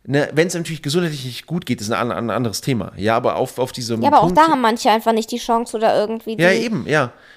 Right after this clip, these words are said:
Speaker 1: Und ich, also ich finde zum Beispiel, dass es nicht möglich ist, zum Teil für diese, also dass die Leute zum Teil, ähm, sich das nicht rausnehmen können, wenn, wenn sie wirklich ausfallen müssen, weil sie Burnout haben, weil sie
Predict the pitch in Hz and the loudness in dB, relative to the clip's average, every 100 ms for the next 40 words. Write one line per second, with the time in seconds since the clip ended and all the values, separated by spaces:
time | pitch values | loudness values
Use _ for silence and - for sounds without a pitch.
0 | _ - 143 - 139 - 135 - 147 147 | _ -4 -4 -4 -10 -8 -8 -4 -4 -2
1 | 196 185 170 165 156 147 156 175 175 175 | -4 -4 -4 -4 -6 -4 -4 -4 -2 -4
2 | 180 170 - 151 151 143 139 143 131 113 | -6 -6 -4 -4 -2 -4 -6 -4 -4 -4
3 | 110 - - 113 - 117 127 175 175 151 | -8 -10 -10 -8 -6 -2 -2 -2 -6 -8
4 | 147 139 143 147 - - - _ _ 117 | -4 -4 -4 -8 -20 -20 -20 _ _ -2
5 | 117 117 - - 127 135 - 135 - 120 | 0 -2 -8 -12 -10 -10 -8 -6 -6 -4
6 | 113 147 180 160 147 135 131 127 123 127 | -2 0 -2 -4 -2 0 0 -2 -4 -6
7 | - 123 170 - 151 127 139 165 - 175 | -2 0 0 0 0 0 2 0 0 -2
8 | 131 120 123 123 120 127 123 98 120 120 | 0 0 0 -2 -2 0 0 -2 -2 -4
9 | 120 113 117 113 127 127 131 | -6 -6 -4 -4 -4 -6 -8